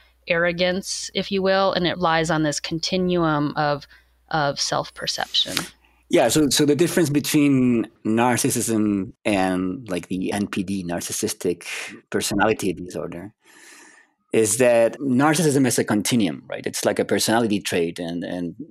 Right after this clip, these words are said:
Speaker 2: everybody has a little bit of it, maybe. It's like a,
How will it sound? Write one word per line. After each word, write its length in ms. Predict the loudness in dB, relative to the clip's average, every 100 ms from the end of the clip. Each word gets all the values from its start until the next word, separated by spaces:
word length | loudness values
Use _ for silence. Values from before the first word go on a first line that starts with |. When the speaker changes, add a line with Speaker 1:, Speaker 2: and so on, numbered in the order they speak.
| -6
Speaker 2:
everybody 520 | 0 2 4 4 4
has 520 | 4 4 2 -2 -6 -6 0
a 20 |
little 200 | 2 2
bit 180 | 4 2
of 160 | 2
it, 120 | 0
maybe. 480 | 0 -4 -2 -4 -6 _ -20 -20 -20 -18
It's 140 | -8 0
like 160 | 0
a, 200 | 2 0